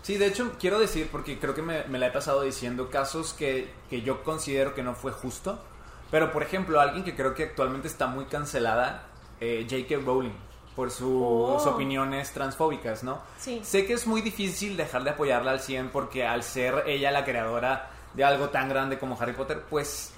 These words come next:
Speaker 1: siempre va a tener como influencia.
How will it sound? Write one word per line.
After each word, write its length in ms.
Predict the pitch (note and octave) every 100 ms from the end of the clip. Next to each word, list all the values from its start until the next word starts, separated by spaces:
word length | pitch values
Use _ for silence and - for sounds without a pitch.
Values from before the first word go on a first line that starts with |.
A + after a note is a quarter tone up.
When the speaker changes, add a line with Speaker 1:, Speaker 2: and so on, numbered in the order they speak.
| -
Speaker 1:
siempre 480 | - E3 E3 E3 D#3
va 100 | D3
a 60 |
tener 340 | D3+ C#3+ C3+ C3+
como 560 | D3 C3+ A#2+ A2 G#2 - - - - - F#3+
influencia. 1040 | E3 D3 B2+ A#2+ A#2+ C#3 C3+ C3 B2+ B2+